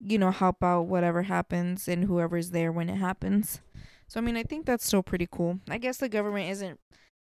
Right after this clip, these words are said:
I'm not gonna say it, they're still shitty, but they're not that shitty, I guess.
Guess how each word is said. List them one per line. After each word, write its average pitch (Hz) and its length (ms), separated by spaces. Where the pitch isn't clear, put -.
I'm 208 180
not 160 120
gonna 175 140
say 160 200
it, - 80
they're 226 120
still 180 220
shitty, 170 380
but 170 240
they're 202 120
not 180 220
that 175 160
shitty, 180 340
I 175 40
guess. 180 440